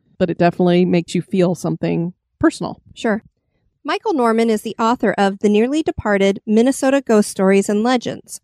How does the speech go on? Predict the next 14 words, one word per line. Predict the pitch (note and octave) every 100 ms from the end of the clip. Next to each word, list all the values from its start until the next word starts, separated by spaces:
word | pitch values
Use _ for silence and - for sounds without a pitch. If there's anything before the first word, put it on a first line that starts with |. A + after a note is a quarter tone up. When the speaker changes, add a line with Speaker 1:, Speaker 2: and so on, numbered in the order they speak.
| _ -
Speaker 2:
and | A#3
he | C4+
was | B3+ -
interviewed | F#4 F4 A3 G#3
by | G#3 G#3
N | C4 C4+
P | C4+
R | A#3
news | A3+ G#3 G3
dot | - G#3 G#3+
org. | A#3 E3+ - _ _ - _ _
The | - E4
article | G4+ F#4 A3
said, | - F#3+ F#3+